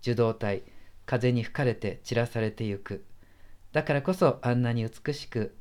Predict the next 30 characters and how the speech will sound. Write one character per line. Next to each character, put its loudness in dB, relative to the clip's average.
永 0
遠 2
の 0
命 0
を -2
映 -6
し -6
出 0
す -12
こ -6
と 2
が 0
で -4
き 0
ま 2
す。 -6
今 6
日 2
は 6
ひ -16
た -2
す -2
ら 4
聖 0
霊 2
と -4
い 4
う 2
風 0
に 0